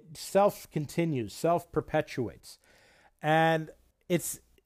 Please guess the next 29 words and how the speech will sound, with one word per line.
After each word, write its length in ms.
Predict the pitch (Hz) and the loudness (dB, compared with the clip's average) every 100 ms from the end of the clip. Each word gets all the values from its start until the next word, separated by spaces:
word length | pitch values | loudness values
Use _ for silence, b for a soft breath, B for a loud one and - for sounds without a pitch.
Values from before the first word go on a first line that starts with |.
| _ _ - | _ _ -10
w-, 180 | 175 - | -8 -2
we, 180 | 185 190 | 2 4
we're 220 | 190 208 | 4 4
learning 300 | 240 262 240 | 4 2 2
how 120 | 208 | 2
to 80 | 208 | 0
do 180 | 190 214 | -2 -4
this. 300 | 120 - 131 | -4 -8 -10
It, 160 | 127 - | -10 -6
it 200 | 143 - | -6 0
doesn't 360 | 185 180 190 | 0 0 -6
come 220 | - 170 | -4 -2
naturally. 640 | 170 160 - 123 98 90 _ b b - | -2 -4 -4 -6 -6 -10 _ b b 4
There's 240 | 151 143 | 6 6
a 40 | 160 | 2
resistance 720 | 170 147 240 - 165 143 - | 0 2 0 0 -4 -4 -2
to 180 | 147 143 | 2 2
it 100 | - | 0
in 60 | |
some 260 | 131 170 156 | -2 0 0
respects, 440 | 156 - - - | -2 -2 0 0
particularly 680 | - 147 - 220 202 175 160 | -2 -6 -2 0 0 0 0
if 120 | 123 | -2
you 60 | 131 | 0
gave 300 | 143 165 - | 2 2 2
stuff 280 | - 147 139 | -2 -2 0
away 240 | 135 147 | 0 0
for 200 | - 117 | -2 -10
free. 420 | - 190 127 95 | -2 0 0 -2